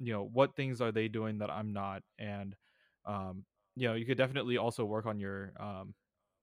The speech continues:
what is it? Your in-game mechanics and awareness. Like, um, one thing, like, even though we can't really have a team right now for, for the school, um, one thing that I'm making them do is, like,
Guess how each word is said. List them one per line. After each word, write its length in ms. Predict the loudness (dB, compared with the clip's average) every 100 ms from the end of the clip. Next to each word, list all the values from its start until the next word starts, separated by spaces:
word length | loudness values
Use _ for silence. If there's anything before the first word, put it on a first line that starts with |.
| _ _ _ _ -8
what 140 | -4
is 120 | -4
it? 160 | -6 -8 _ _ _ _ _ _ _ _ -6
Your 260 | 2 6 4
in-game 440 | 2 0 4 2
mechanics 580 | 2 0 2 2 -2 -8 -6
and 340 | -2 -2 -4 -4
awareness. 580 | 0 0 -2 -6 -8
Like, 300 | -4 -4 -6 -14 _ _ _ _
um, 360 | 0 2 0 -4 -12 _ _ 2
one 240 | 4 4
thing, 280 | 4 4 4
like, 180 | 2 2
even 220 | 2 4
though 100 | 2
we 160 | 2
can't 300 | -2 -2 -2 -2
really 300 | 0 2 2
have 180 | -2
a 60 | -4
team 320 | -6 -2 0
right 180 | -2 -2
now 240 | 0 0
for, 480 | 0 -2 0 -2 -6 _ _ _ _ -2
for 120 | 0
the 100 | 0
school, 560 | 0 4 4 4 0 -8 _ _ _ _ -2
um, 440 | 2 4 2 -2 -10 _ _
one 220 | 4 4 6
thing 160 | 4
that 100 | 6
I'm 180 | 6 4
making 260 | 2 2 0
them 120 | 4
do 200 | 4 4
is, 140 | 2
like, 160 | -2